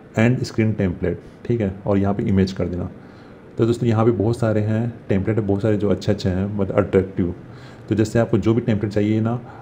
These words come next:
आप ना simple से इसको यहाँ से download कर लेना है, यहाँ से save image करके, यहाँ पे आप अगर mobile से तो आप सीधा download कर लेना। और इसको अपनी video बनाने के बाद ये जो template है इसको आपको ना last में लगा देना, ठीक है।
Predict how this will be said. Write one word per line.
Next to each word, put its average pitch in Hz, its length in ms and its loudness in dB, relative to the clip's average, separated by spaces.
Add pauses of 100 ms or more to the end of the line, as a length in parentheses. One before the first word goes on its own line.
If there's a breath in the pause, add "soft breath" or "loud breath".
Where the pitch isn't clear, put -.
(120)
आप 113 180 4
ना 120 180 2
simple 107 320 0
से 120 100 0
इसको 117 200 0
यहाँ 104 160 0
से 107 120 -4
download 92 400 4
कर 98 80 2
लेना 87 220 0
है, 107 80 0
यहाँ 92 180 -2
से 143 240 -4
save 95 260 2
image 95 200 2
करके, 101 260 -2
यहाँ 120 380 -4
पे 101 100 0
आप 101 120 2 (120)
अगर 101 160 4
mobile 92 280 6
से 101 120 -2
तो 104 120 2
आप 98 80 0
सीधा 101 160 0
download 92 280 -2
कर 98 80 0
लेना। 95 220 0 (420 loud breath)
और 107 200 2
इसको 123 260 2
अपनी 120 220 4
video 101 400 4 (340 loud breath)
बनाने 107 300 4
के 117 80 2
बाद 113 340 2
ये 110 200 2
जो 120 180 4
template 110 540 0
है 110 180 -2 (160)
इसको 113 260 -2
आपको 107 300 -2
ना 110 140 0
last 98 300 2
में 101 100 0
लगा 85 200 0
देना, 85 220 -4 (120)
ठीक 113 120 0
है। 104 140 -2